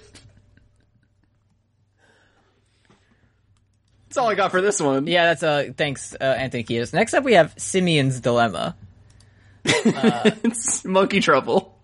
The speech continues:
Speaker 2: Monkey t-, <laughs> yeah. It's, this one's fairly, uh, front bottoms-ish
Speaker 1: Mm-hmm.
Speaker 2: to me. Like, I
Speaker 1: Yeah,
Speaker 2: got
Speaker 1: I, my
Speaker 2: that
Speaker 1: first
Speaker 2: vibe.
Speaker 1: note is when he says, "In Wedding Bells," he puts on, uh, a Bob Dylan voice for no reason.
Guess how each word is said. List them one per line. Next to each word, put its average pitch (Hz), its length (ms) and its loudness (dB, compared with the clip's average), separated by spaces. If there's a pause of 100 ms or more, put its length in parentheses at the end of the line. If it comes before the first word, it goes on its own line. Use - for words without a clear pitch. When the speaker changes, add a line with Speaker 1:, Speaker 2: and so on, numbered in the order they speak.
Speaker 2:
Monkey 226 400 2
t-, - 280 0 (1500)
<laughs> - 0 -
yeah. - 220 6 (1120)
It's, 262 640 2
this - 800 -2 (140)
one's - 160 -6
fairly, 294 640 2
uh, 233 580 4
front 233 300 0
bottoms-ish 123 720 -2 (760)
Speaker 1:
Mm-hmm. 185 200 2
Speaker 2:
to 160 100 2
me. 147 340 -2 (720)
Like, 156 180 -6
I 180 60 0
Speaker 1:
Yeah, 175 80 4
Speaker 2:
got 180 100 0
Speaker 1:
I, 208 40 0
my 220 160 0
Speaker 2:
that 226 80 -8
Speaker 1:
first 285 240 -2
Speaker 2:
vibe. - 20 -10
Speaker 1:
note 247 220 0
is 202 340 0
when 185 140 0
he 180 80 0
says, 180 300 0
"In 170 140 2
Wedding 147 300 2
Bells," 165 260 0
he 170 80 0
puts 147 240 -2
on, 143 300 2
uh, 131 300 0
a 139 60 0
Bob 135 260 0
Dylan 127 240 0
voice 123 200 -2
for 127 140 -2
no 113 140 0
reason. 92 560 -4